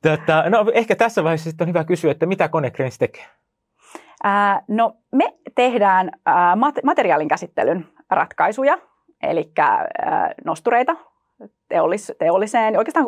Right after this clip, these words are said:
Speaker 2: monille eri, eli eri teollisuus-, teollisuuden toimialoille. Ja, ja ihan tehdään tätä perinteistä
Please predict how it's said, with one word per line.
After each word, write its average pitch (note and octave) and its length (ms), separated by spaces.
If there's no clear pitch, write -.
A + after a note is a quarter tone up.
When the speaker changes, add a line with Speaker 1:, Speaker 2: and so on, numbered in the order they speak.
Speaker 2:
monille B3 600
eri, D#3+ 340
eli D#3 280
eri D#3+ 180
teollisuus-, D#3 680
teollisuuden D#3+ 420
toimialoille. G#3+ 680
Ja, D#3+ 600
ja D3+ 340
ihan E3 200
tehdään E3+ 240
tätä - 160
perinteistä A3 580